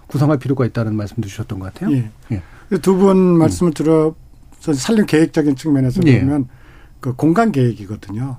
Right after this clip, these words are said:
Speaker 2: 그
Speaker 1: 음.
Speaker 2: 공간 계획 안에 시간 계획도 사실 포함이 되어 있는 거예요. 지금 당장 급한 게 어느 장소인지,
Speaker 1: 예.
Speaker 2: 그리고 시간적으로 봤을 때 그 어느 장소는 좀 천천히 해도 되는지,
Speaker 1: 음.
Speaker 2: 이런 것이 우선 이루어져야 되고,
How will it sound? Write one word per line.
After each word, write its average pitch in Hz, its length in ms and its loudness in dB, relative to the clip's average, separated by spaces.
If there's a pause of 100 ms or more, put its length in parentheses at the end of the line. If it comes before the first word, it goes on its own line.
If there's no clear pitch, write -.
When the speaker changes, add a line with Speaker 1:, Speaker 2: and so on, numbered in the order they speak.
Speaker 2:
그 - 60 -8
Speaker 1:
음. 127 120 -8
Speaker 2:
공간 170 380 0
계획 156 280 2
안에 151 160 0
시간 247 300 -2
계획도 160 320 -6
사실 120 260 -10
포함이 151 420 -8
되어 110 320 -10 (100)
있는 123 260 0
거예요. 110 180 -10
지금 151 180 -12
당장 151 380 -4
급한 139 380 -4
게 196 260 -8
어느 147 220 -2
장소인지, 127 1800 -6
Speaker 1:
예. 92 300 -2 (380)
Speaker 2:
그리고 180 400 -2
시간적으로 165 580 -4
봤을 131 260 -6
때 240 400 -8 (680)
그 131 160 -8
어느 147 180 2
장소는 143 460 -4
좀 139 260 -4
천천히 143 360 -6
해도 120 120 -8
되는지, 110 380 -6
Speaker 1:
음. - 60 2
Speaker 2:
이런 190 180 0
것이 165 220 -4
우선 135 240 -4
이루어져야 131 460 -4
되고, 139 440 -8